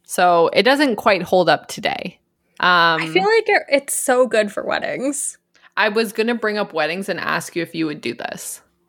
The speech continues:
Speaker 2: One hundred percent. <laughs> I will not be elaborating further on <laughs> who I want,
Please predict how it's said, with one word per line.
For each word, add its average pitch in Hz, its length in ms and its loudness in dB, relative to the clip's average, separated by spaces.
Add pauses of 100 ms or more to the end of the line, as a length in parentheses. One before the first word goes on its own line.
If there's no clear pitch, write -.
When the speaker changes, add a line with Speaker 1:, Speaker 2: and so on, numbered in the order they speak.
(180)
Speaker 2:
One 240 200 2
hundred 214 300 2
percent. - 600 -6 (280)
<laughs> - 0 - (3750)
I 247 120 -2
will 247 160 0
not 233 320 0
be 262 120 0
elaborating 226 840 2
further 214 460 0
on 208 260 2 (420)
<laughs> - 440 -6
who 240 140 2
I 220 160 2
want, 220 400 0